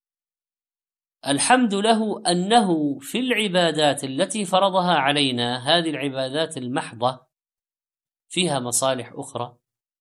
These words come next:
دنيوية، توحيد الأمة وأجر تفطير الصائمين والشعور بحال الجوعى والتضييق على الشيطان وتقليل تسلطه على الإنسان، وطاعة تجر إلى طاعة وإضعاف الشهوة.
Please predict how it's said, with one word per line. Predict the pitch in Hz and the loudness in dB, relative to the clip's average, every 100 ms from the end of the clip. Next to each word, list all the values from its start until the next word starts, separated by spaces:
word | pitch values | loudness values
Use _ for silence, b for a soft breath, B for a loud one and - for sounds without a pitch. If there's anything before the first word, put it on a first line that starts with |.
| _ - | _ -10
دنيوية، | 107 107 95 90 82 85 _ _ _ _ _ _ _ _ _ _ _ _ _ - | -6 -6 -6 -8 -12 -16 _ _ _ _ _ _ _ _ _ _ _ _ _ 0
توحيد | 151 151 226 202 | 0 2 -2 0
الأمة | 170 165 196 196 185 185 185 - | 0 -2 -4 -4 -2 -2 -2 -4
وأجر | 156 185 170 | -2 -2 -2
تفطير | 156 156 143 - 180 | -2 -4 -4 -2 0
الصائمين | 151 - 147 143 147 160 180 175 175 170 | 2 2 4 2 2 0 2 2 2 -2
والشعور | 143 135 - 143 170 151 | -4 -4 -2 -2 -2 -2
بحال | 143 - 165 156 | -6 0 0 0
الجوعى | 135 127 165 165 156 165 170 170 | -2 -2 0 0 2 4 2 -2
والتضييق | 143 143 - 143 139 175 170 | -8 -12 -4 -2 0 0 -2
على | 131 139 | -4 -2
الشيطان | - 143 135 135 170 170 170 175 170 | -2 -2 -4 0 2 2 2 0 -2
وتقليل | 139 139 127 160 170 | -4 -6 -6 -2 -2
تسلطه | 170 - 143 156 165 151 | -2 -2 -2 -2 0 0
على | 135 135 | 0 -2
الإنسان، | 127 135 123 - 175 175 175 170 170 _ _ _ _ _ _ | -6 -6 -2 0 2 2 0 -2 -6 _ _ _ _ _ _
وطاعة | - 185 262 277 220 202 | -10 -2 4 8 8 6
تجر | 190 175 202 - | 2 0 0 -2
إلى | 175 165 160 | 0 2 2
طاعة | 185 190 185 175 180 175 | 4 6 6 6 6 4
وإضعاف | 147 143 156 180 175 160 | 0 0 4 4 4 0
الشهوة. | - 196 185 185 185 180 - | 0 0 0 0 -2 -4 -8